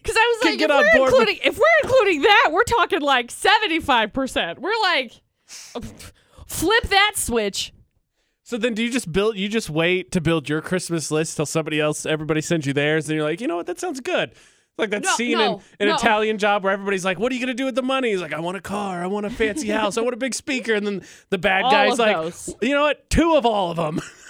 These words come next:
Speaker 1: No. <laughs> Mine's, mine's more like, "Okay, I don't know what I want. I don't know what I want for Christmas."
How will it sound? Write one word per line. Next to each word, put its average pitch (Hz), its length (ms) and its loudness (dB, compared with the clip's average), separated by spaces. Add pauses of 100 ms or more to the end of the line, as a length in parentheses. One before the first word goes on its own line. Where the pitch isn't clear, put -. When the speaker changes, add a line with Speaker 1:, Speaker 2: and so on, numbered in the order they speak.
(540)
Speaker 1:
No. 339 560 4
<laughs> 277 800 -8
Mine's, 370 320 4 (200)
mine's 370 320 2
more 359 200 2
like, 320 460 0 (680)
"Okay, 294 440 0
I 359 100 4
don't 403 120 0
know 330 100 2
what 285 120 0
I 247 80 0
want. 190 380 0
I 226 100 -2
don't 226 120 -2
know 214 100 0
what 202 100 -2
I 190 80 0
want 170 220 -4
for 180 80 -4
Christmas." - 640 -8